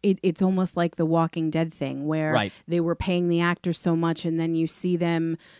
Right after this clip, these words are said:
Speaker 1: shooting everybody in pairs, like Rick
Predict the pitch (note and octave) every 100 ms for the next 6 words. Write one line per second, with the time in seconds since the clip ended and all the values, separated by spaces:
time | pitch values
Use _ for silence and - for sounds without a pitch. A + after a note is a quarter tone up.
0 | - - - G3 F#3 F3+ E3+ E3+ D#3+ E3
1 | E3 E3 D#3+ D#3+ F#3 E3+ E3 D#3+ D#3 E3
2 | D#3+ D#3 D#3 D#3+ E3+ E3+